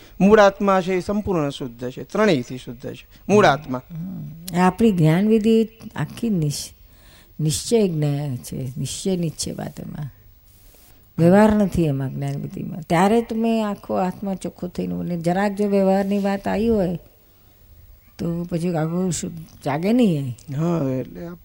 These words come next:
Speaker 1: મનમાં બેસવું જોઈએ ને, નિશ્ચયથી શુદ્ધ છે તો દ્રષ્ટિ બેસે ને આપણી સંપૂર્ણ.
Speaker 2: હમ, છું આવો જ છું.
Speaker 1: આવો જ છું.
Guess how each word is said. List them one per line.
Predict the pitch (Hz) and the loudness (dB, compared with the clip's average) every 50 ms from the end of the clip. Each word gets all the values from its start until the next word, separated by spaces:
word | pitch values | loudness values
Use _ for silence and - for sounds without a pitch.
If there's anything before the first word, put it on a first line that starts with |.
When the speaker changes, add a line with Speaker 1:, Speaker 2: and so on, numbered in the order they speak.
| _ - | _ -16
Speaker 1:
મનમાં | 233 175 160 160 170 175 180 185 170 | -10 -6 -6 -4 -4 -4 -4 -6 -4
બેસવું | 160 180 185 170 - - 180 175 | -4 -6 -6 -6 -6 -6 -4 -2
જોઈએ | 170 190 202 | -2 -2 -2
ને, | 208 170 | -2 -2
નિશ્ચયથી | 151 165 - - - - 208 196 - 165 | -4 -4 -6 -8 -6 -6 -6 -4 -4 -8
શુદ્ધ | - - 185 175 - | -6 -4 -4 -4 -2
છે | - 180 170 | -2 -2 0
તો | - 185 175 | 0 0 0
દ્રષ્ટિ | 156 165 180 175 - - 196 175 | 2 2 0 0 2 2 2 4
બેસે | 156 151 156 - 185 190 | 4 4 2 2 0 0
ને | 208 | 0
આપણી | 180 156 151 160 151 | 0 0 0 0 -2
સંપૂર્ણ. | 143 - 147 151 143 151 143 131 143 | 0 0 0 0 0 0 2 4 6
Speaker 2:
હમ, | 156 165 175 180 185 185 185 170 165 160 156 151 151 175 - | 6 8 6 6 4 4 2 0 0 0 -2 -4 -4 -6 -10
છું | - - - - - 185 180 175 165 | -12 -8 -4 -2 0 2 4 4 4
આવો | 156 151 151 160 175 208 240 247 | 4 4 6 6 8 10 10 10
જ | 240 | 8
છું. | - - - - - 190 185 170 147 135 139 - | 6 -2 -2 2 4 4 4 4 2 -2 -4 -8
Speaker 1:
આવો | 131 135 135 135 113 | -8 -8 -8 -8 -10
જ | |
છું. | - - - - 147 143 151 | -12 -16 -20 -18 -18 -18 -18